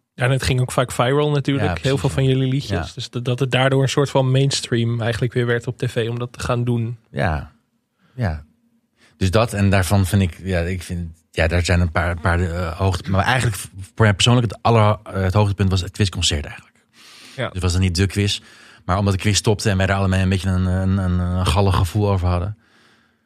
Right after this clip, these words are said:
Speaker 2: was het wel heel erg te gek om één keer, want die liedjes zijn ook steeds in heel, in heel, in een heel korte tijd gemaakt en met heel veel stress erop. En daarna gingen ze dan af en toe naar de, wel viral, maar had je, hadden wij er verder niet echt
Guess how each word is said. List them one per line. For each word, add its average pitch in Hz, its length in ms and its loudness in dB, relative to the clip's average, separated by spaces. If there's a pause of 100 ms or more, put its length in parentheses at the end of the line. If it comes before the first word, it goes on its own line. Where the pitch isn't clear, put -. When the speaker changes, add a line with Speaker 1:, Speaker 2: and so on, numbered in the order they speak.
(540)
Speaker 2:
was 101 240 -2
het 92 100 -4
wel 92 120 0
heel 117 220 6
erg 98 100 0
te - 100 -6
gek 101 300 0
om 95 340 -2
één 95 160 -2
keer, 95 160 -4
want 101 120 2
die 110 100 2
liedjes 117 260 2
zijn 107 160 4
ook 107 140 0 (100)
steeds 110 280 0
in 90 60 0
heel, 139 260 2
in 117 120 -2
heel, 117 320 0
in 110 200 -6
een 107 60 0
heel 120 140 2
korte 107 200 0
tijd 104 180 2
gemaakt 101 300 2
en 107 60 -2
met 101 80 0
heel 110 120 2
veel 95 80 -2
stress 120 320 -2
erop. 87 260 -6 (760)
En 107 80 -4
daarna 101 180 0
gingen 104 220 0
ze 98 80 0
dan 95 240 0
af 98 100 -2
en 90 60 -6
toe 101 100 0
naar 92 160 0
de, 85 60 -6
wel 92 200 0
viral, 92 480 0 (380)
maar 95 180 2
had 101 160 2
je, 98 240 0 (400)
hadden 104 220 -2
wij 110 140 4
er 104 60 2
verder 104 200 2
niet 104 100 0
echt - 120 -4